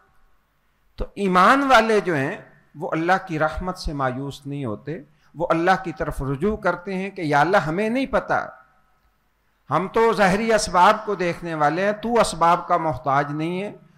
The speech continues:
तू इन चीज़ों को दुरुस्त कर सकता है। रसूलुल्लाह सल्लल्लाहु अलैहि वसल्लम एक शख्स की तीमारदारी के लिए तशरीफ़ ले गए,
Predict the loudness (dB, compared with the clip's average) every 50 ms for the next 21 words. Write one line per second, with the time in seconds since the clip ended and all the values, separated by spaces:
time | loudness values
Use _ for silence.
0 | _ -6 -4 -2 0 0 0 -2 -2 -2 -4 -2 -2 -2 -4 -2 -4 -4 -4 -4
1 | -4 -6 -6 -6 -6 -6 -6 -6 -6 -8 -14 -14 _ _ -20 -20 -20 -20 -20 -20
2 | _ _ _ _ _ _ _ _ _ _ _ _ _ _ _ _ _ _ _ _
3 | _ -12 -10 -6 -4 -2 -2 -2 -2 0 2 2 2 2 2 -2 -2 -2 -2 -2
4 | -4 -6 -6 -6 -6 -4 -4 -4 -6 -6 -8 -10 -10 -8 -6 -4 0 2 2 2
5 | 2 2 0 0 0 0 -2 -4 -4 -6 -4 -4 -6 -6 -6 -8 -10 -8 -6 -4
6 | -4 -4 -4 -4 -4 -2 -2 0 0 -2 -2 -4 -8